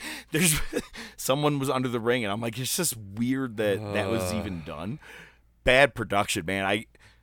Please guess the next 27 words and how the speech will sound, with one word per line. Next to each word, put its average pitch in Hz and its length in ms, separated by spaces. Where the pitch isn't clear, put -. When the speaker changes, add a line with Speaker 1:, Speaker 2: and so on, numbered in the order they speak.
Speaker 1:
uh, 117 440
it, 135 160
it's - 180
funny 240 260
because 165 440
I 123 140
can't 190 360
stand 147 360
watching 139 400
any 104 180
of 95 100
their 92 120
shit 92 240
because 123 560
I 104 80
think 117 260
they 123 120
still 123 340
have 123 180
been 98 120
in 101 100
the 113 80
Thunderdome. 151 600
I 117 240
do 127 220
not 117 280
care. 156 400